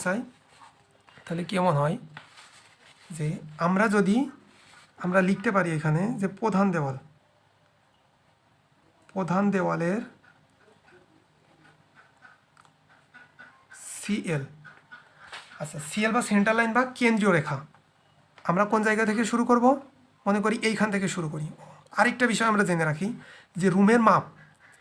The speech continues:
এই রুমের যে মাপটা দেওয়া আছে, এই মাপটার মধ্যে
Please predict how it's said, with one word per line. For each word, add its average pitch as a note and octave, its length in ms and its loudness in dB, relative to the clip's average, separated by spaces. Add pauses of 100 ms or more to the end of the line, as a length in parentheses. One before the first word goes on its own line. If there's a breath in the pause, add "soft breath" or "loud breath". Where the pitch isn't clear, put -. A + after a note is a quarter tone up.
(260 soft breath)
এই F3+ 100 -2
রুমের G3 400 4
যে B3 80 2
মাপটা G#3 360 2
দেওয়া F3 260 2
আছে, D#3 160 -4 (180)
এই G#3 140 2 (100)
মাপটার G3 480 2
মধ্যে F3+ 420 0